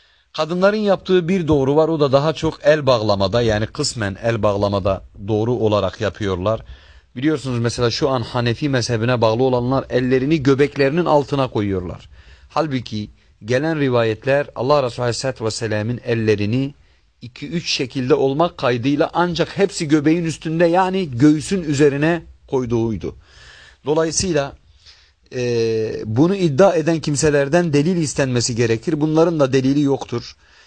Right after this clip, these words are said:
Allah Resulü aleyhissalatü vesselam mesela nasıl ki haccı öğretirken Müslümanlara "Hudu anni menasikukum", dikkat edin burada, "Sallu kema ra'aytumuni yusalli", benim nasıl namaz kıldığımı gördüyseniz öyle namaz kılın.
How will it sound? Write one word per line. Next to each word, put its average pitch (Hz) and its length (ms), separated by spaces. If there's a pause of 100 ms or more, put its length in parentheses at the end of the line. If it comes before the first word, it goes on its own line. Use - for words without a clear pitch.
(260)
Allah 175 240
Resulü 151 160
aleyhissalatü 135 360
vesselam 113 400
mesela 143 440
nasıl 165 260
ki 127 160
haccı 139 540
öğretirken 139 640
Müslümanlara 101 760 (260)
"Hudu 175 380
anni 190 340
menasikukum", 165 880 (440)
dikkat 190 300
edin 165 280
burada, 180 380 (300)
"Sallu 214 360
kema 160 280
ra'aytumuni 131 540
yusalli", 110 560 (580)
benim 196 280
nasıl 208 300
namaz 175 240
kıldığımı 160 360
gördüyseniz 147 640
öyle 131 200
namaz 117 240
kılın. 123 320